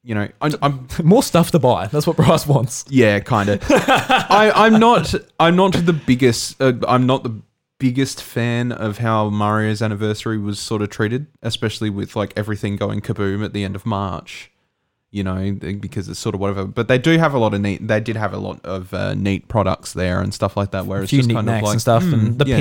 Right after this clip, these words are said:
Speaker 2: pin, the pins through Mine Nintendo and
Speaker 1: Yeah,
Speaker 2: all
Speaker 1: yeah.
Speaker 2: that, yeah.
Speaker 1: Whereas this is sort of just like, "Well, here's what we're working on"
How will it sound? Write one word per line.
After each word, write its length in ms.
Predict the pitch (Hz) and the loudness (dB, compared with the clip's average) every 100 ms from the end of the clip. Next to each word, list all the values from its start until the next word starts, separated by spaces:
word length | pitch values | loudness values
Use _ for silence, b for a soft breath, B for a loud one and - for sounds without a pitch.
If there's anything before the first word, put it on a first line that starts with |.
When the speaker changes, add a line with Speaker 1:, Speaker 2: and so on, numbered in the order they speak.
| 151 | 0
Speaker 2:
pin, 60 | - | -2
the 60 | |
pins 460 | - 175 165 156 151 | -2 2 4 2 0
through 200 | 151 143 | 0 2
Mine 220 | 135 127 | 4 2
Nintendo 760 | 127 127 123 120 120 117 117 110 | 2 -2 -2 2 4 4 4 0
and 220 | 101 98 - | -2 -4 -4
Speaker 1:
Yeah, 300 | 226 269 147 | 2 4 4
Speaker 2:
all 20 | 107 | 2
Speaker 1:
yeah. 180 | 110 95 | 2 0
Speaker 2:
that, 80 | 101 | -2
yeah. 140 | 98 95 - | -4 -4 -2
Speaker 1:
Whereas 380 | 165 156 131 120 | 4 6 4 4
this 220 | 143 120 | 2 2
is 180 | 127 110 | 0 0
sort 240 | - 113 | 2 2
of 80 | 104 | 2
just 220 | 110 104 | -2 -2
like, 260 | 107 101 - - - | 0 -2 -4 -20 -2
"Well, 180 | 190 214 | 0 2
here's 260 | 139 156 | 2 2
what 100 | 151 | 2
we're 140 | 117 113 | 0 2
working 280 | 120 117 | 2 2
on" 220 | 110 107 | -2 -2